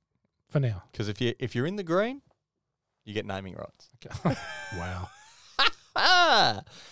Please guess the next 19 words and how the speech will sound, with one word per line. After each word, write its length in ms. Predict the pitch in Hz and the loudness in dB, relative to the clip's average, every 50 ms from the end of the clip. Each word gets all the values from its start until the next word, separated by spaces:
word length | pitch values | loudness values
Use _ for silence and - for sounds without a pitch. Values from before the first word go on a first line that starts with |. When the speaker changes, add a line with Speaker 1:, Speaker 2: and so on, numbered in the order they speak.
| - - - _ | -20 -20 -20 _
Speaker 2:
So 160 | - - 160 156 | 2 4 4 4
Timmy's 340 | 147 - 208 208 208 180 | 6 4 4 4 4 2
tip 240 | - - 190 196 196 190 | 4 4 4 4 6 6
last 280 | 170 165 160 151 - | 6 8 6 6 6
week, 220 | 156 147 143 139 - | 4 2 2 2 0
boys, 540 | 131 123 120 120 120 120 113 - - - _ _ _ _ _ _ _ _ _ _ _ | -2 0 2 2 2 0 -2 -6 -10 -14 _ _ _ _ _ _ _ _ _ _ _
was 600 | 127 131 139 139 135 127 117 98 95 - - - _ _ _ _ _ _ _ _ _ _ - | 6 8 10 10 10 8 6 4 -2 -8 -10 -12 _ _ _ _ _ _ _ _ _ _ 2
Netherlands, 420 | 135 139 131 131 131 131 120 110 | 2 2 2 2 -2 -2 0 4
Argentina, 680 | 131 123 117 113 - 107 104 - - 123 120 117 117 113 | 6 6 6 4 2 -2 -8 -4 -2 -2 0 0 0 -2
both 360 | 110 - 131 127 120 - - - | 2 4 4 4 4 2 -2 -4
teams 240 | 113 107 101 95 - | -4 -4 -4 -6 -10
to 100 | - - | -12 -12
score. 500 | - - - 110 104 101 98 98 98 98 - _ _ _ _ _ _ _ | -12 -8 -6 -4 -2 -2 -2 -2 -4 -6 -10 _ _ _ _ _ _ _
England, 420 | 123 120 117 113 107 101 98 95 - _ _ | -6 -6 -4 -2 -2 -4 -4 -8 -12 _ _
France, 480 | _ - 107 101 95 95 95 - - - _ _ | _ -6 -4 -4 -4 -4 -6 -8 -12 -14 _ _
both 240 | - 104 95 90 - | 0 0 0 0 -4
teams 320 | - - 98 95 90 - - | -8 -8 -8 -8 -8 -10 -12
to 60 | 95 | -10
score. 520 | - - - - 104 95 95 95 90 90 | -10 -10 -6 -6 -4 -4 -2 -4 -6 -8